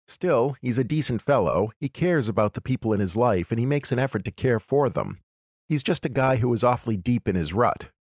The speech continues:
There is one key thing we should note about Shaun, however.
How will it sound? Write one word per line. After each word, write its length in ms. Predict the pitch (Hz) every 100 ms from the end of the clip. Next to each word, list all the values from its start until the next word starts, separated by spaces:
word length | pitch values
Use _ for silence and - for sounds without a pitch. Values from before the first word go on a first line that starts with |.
| _ _ _ _ _ _ _
There 160 | 127 143
is 340 | 180 208 123
one 300 | 120 139 147
key 320 | - 156 156
thing 340 | 147 147 135 104
we 80 |
should 220 | 101 - 107
note 180 | 117
about 280 | 110 107 107
Shaun, 420 | - 131 127 90
however. 600 | - 69 76 50 - -